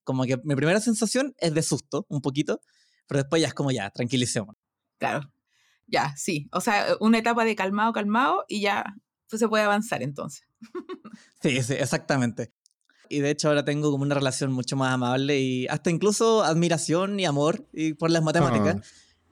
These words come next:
Speaker 1: Y la,
Speaker 2: Ya,
Speaker 1: sí,
Speaker 2: basta.
Speaker 1: la, ahora la siento, la siento como una herramienta, en verdad, ahora, porque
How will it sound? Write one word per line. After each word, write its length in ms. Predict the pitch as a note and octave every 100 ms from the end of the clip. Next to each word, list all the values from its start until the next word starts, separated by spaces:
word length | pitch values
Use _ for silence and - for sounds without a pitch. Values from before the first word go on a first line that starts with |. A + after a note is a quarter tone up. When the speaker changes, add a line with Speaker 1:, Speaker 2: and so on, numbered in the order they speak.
| _ -
Speaker 1:
Y 100 | -
la, 120 | F#3
Speaker 2:
Ya, 40 | D#3
Speaker 1:
sí, 60 | F#3
Speaker 2:
basta. 220 | G3+ F3
Speaker 1:
la, 100 | D3
ahora 280 | - D#3+ F#3+
la 100 | G3+
siento, 380 | A3+ G#3+ A3+ - _ _
la 80 | D3+
siento 200 | C#3 G3+
como 120 | A3+ B3+
una 100 | C4+
herramienta, 360 | A3 D#3+ C#3+
en 80 | A#2+
verdad, 220 | A2+ G#2+ G#2
ahora, 100 | - _
porque 800 | C3 B2+ - C3 B2+ B2+ B2+ -